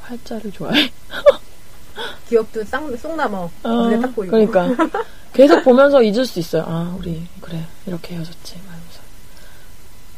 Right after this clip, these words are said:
Speaker 1: 음. 감정 정리할 때 도움이 돼요. 아무래도 얘기한 거는 변형이 돼, 기억이.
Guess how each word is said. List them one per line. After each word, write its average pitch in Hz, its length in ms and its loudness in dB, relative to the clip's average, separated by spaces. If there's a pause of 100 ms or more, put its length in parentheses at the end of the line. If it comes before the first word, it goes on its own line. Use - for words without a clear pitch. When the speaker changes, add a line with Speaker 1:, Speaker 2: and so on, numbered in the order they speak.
(200)
Speaker 1:
음. 170 140 -8 (1080)
감정 180 380 -2
정리할 160 440 -6
때 170 120 -10 (560)
도움이 170 300 -8
돼요. 151 160 -10 (1300)
아무래도 233 360 0
얘기한 330 380 6
거는 320 480 2 (680)
변형이 285 380 2
돼, 165 220 -2 (180)
기억이. 175 440 2